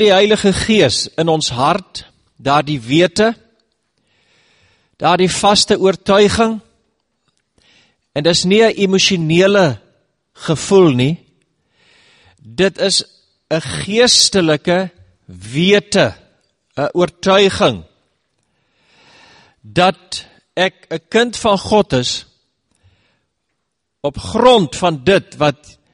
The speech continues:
Christus aan die kruis gedoen het. En dan verklaar God my sy kind.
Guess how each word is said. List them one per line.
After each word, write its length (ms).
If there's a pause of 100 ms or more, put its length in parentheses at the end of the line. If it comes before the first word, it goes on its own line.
(200)
Christus 680
aan 140
die 80
kruis 360
gedoen 340
het. 140 (2250)
En 760
dan 220
verklaar 760
God 340
my 480 (580)
sy 300
kind. 560